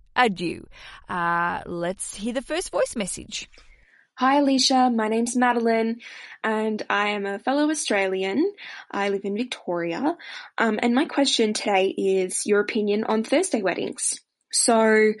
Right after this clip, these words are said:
Speaker 2: my fiance and I did a short list of venues, and I've been comparing prices and inclusions and fees and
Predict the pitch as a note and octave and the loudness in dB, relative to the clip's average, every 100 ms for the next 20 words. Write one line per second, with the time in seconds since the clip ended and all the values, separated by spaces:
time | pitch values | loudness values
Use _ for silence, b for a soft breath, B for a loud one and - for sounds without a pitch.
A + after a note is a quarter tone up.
0 | B B B B A3+ A3+ C#4+ E4 F#4 F#4+ | B B B B -2 2 0 2 0 0
1 | D#4+ C4 A#3+ A#3+ B3 A#3+ A3+ - A3+ - | 2 4 4 2 0 -2 -2 0 -2 0
2 | C4 - D4+ D4 G3 G3 G3 G3 G3 G3+ | -2 0 -4 -2 -2 0 -2 0 0 0
3 | - - G3 F#3+ F#3+ F#3+ F#3 - F#3+ G3+ | -2 -2 -2 0 0 0 -4 -4 -4 -4
4 | G#3+ - F#3+ F#3 G3 - A#3+ B3+ - A#3+ | -8 -4 -2 -2 -4 0 2 2 0 0
5 | A3+ F#3 F#3 - D4 C#4 B3 A#3 A#3 G3 | 0 -2 -6 -2 2 4 4 4 2 2
6 | F#3+ - - C#4 B3+ B3 A#3+ A#3+ - G3 | -4 -8 0 4 6 6 4 2 0 0
7 | F3+ | -2